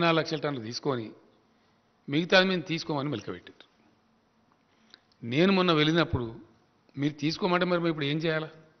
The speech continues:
ఆ ధాన్యం ఎటు పోవాలా? మాకేం వ్యవస్థ లేదు. ఎట్లా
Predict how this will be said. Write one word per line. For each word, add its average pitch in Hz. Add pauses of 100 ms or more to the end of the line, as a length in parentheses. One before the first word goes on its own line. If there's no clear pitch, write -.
(1040)
ఆ 135
ధాన్యం 139
ఎటు 143
పోవాలా? 151 (920)
మాకేం 120
వ్యవస్థ 156 (100)
లేదు. 113 (960)
ఎట్లా 147